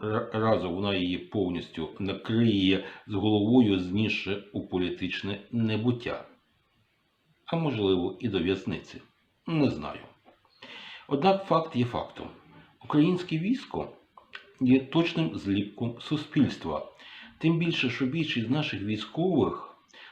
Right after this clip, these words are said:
максимум ще рік тому, ну, може, дехто два роки, ті, хто довше воює, е, тому працювали тими ж таки вчителями, менеджерами, водіями і так далі. Зовсім не мріючи про кар'єру військового.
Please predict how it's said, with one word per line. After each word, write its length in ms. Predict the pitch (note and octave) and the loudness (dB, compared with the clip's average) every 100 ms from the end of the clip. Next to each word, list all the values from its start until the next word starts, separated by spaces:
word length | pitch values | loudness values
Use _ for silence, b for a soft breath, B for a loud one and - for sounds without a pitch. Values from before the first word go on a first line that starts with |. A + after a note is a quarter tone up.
| B | B
максимум 580 | E3+ G3+ G3+ A2 A2 A2 | 2 2 2 0 2 2
ще 240 | - C3+ | 2 2
рік 400 | B2 A#2 A#2+ A#2 | 4 4 2 0
тому, 560 | - D3 F3+ A#2+ B2 - | -2 0 2 0 -2 -10
ну, 140 | - E3+ | -2 4
може, 280 | A2+ F#2+ E2+ | 4 4 0
дехто 320 | E2+ D#2+ E2+ | -2 -6 -6
два 240 | F#2+ B2+ | 0 2
роки, 300 | C#3 A#2 A2 G#2 | 2 -4 -8 -8
ті, 80 | G2 | -8
хто 140 | F#2+ | -6
довше 320 | F#2+ F#2 F2 | -2 -2 -2
воює, 420 | F#2+ F#2 F#2+ F#2 F#2 - B B B B - | -2 -2 0 0 -2 -6 B B B B -2
е, 880 | C3 B2 A#2+ B2 A#2+ A#2+ A#2+ A#2+ A#2 - | 2 4 4 4 4 4 4 2 0 4
тому 420 | A#2+ A2 G#2+ G#2+ | 6 6 4 0
працювали 540 | C#3+ - E3 F#3 D#3+ - - | 0 0 2 4 2 0 -4
тими 240 | - E3 | 0 2
ж 120 | A2 - | 2 -2
таки 180 | - | -8
вчителями, 800 | F2 - E3+ C#3+ F2 G#2+ A#2+ A2+ G2+ - - | -8 -4 0 2 2 2 2 0 -4 -12 -4
менеджерами, 760 | F#3+ D3 C3+ A#2+ B2+ A2+ A#2 A#2+ | 0 4 2 2 0 0 -2 -2
водіями 580 | D#3+ D#3+ G2+ G2 A2 B2 | -2 0 2 2 0 -2
і 80 | - | -6
так 200 | A#2+ C#3 | -4 -2
далі. 300 | D#3 C#3 C2+ - - | 0 -2 -2 -8 -6
Зовсім 460 | A2 A2 A#2 G#2 | 0 0 0 0
не 80 | F2+ | 0
мріючи 440 | F2+ F2+ G#2 A2 A#2 | 0 0 -2 -2 -8
про 180 | - | -8
кар'єру 480 | G2+ F#2 F2 F2 F2+ | -6 -2 -2 0 -2
військового. 920 | G2+ A#2+ C3 - F3 G#2+ F2 E2+ - | 2 2 0 2 4 4 2 -4 -6